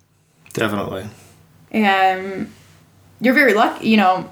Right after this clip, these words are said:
Speaker 2: very lucky Shadow was, you know.
Speaker 1: No, he, he, he lived a full life. He
Speaker 2: He lived the happiest Labrador life. I swear to God, every time I came over here, he was, like, the happiest dog I've ever seen.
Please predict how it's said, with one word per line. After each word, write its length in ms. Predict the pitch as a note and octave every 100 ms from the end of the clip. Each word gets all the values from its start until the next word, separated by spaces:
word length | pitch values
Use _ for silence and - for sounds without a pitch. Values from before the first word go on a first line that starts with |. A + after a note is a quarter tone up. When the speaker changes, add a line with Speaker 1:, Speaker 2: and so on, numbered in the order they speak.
| - _ _ -
Speaker 2:
very 240 | A3 G3+ F3
lucky 440 | F#3+ - E3+ G3+
Shadow 380 | - G3+ F3+ E3+
was, 420 | E3 G3 - -
you 140 | G3
know. 180 | D#3+ C#3+ -
Speaker 1:
No, 240 | D3+ A#2
he, 400 | G2+ G#2+ A2+ A#2+
he, 360 | A2+ A2 G#2+ A2+ - A#2
he 100 | A2+
lived 240 | A#2 A2
a 60 | A2+
full 240 | - A#2+
life. 320 | A#2 A2+ F2 D#2+
He 200 | G2+ F#2+ - -
Speaker 2:
He 420 | - C4 C#4+ E4
lived 720 | E4+ B3 A#3+ B3 A3 G#3+ - G#3
the 200 | G#3+ G#3
happiest 680 | G#3 G#3 G3+ A3+ A3 G#3+ -
Labrador 480 | F#3+ F3+ F3 E3+
life. 300 | D#3+ E3 D#3+
I 80 | F3+
swear 240 | G3+ - A#3
to 60 |
God, 160 | A3 G3+
every 160 | F3 G3+
time 160 | G#3+
I 80 | G3
came 200 | G#3 G#3
over 180 | G#3 G#3
here, 240 | F3 D#3+
he 160 | D#3+ F#3+
was, 240 | F#3+ F#3+
like, 420 | F#3 E3+ E3 D#3+ - - _ _ _ _ _ _ _
the 120 | -
happiest 440 | G3 G#3 F#3+ G3 F3+
dog 160 | F#3
I've 60 | F#3
ever 100 | F#3
seen. 340 | - A3+ -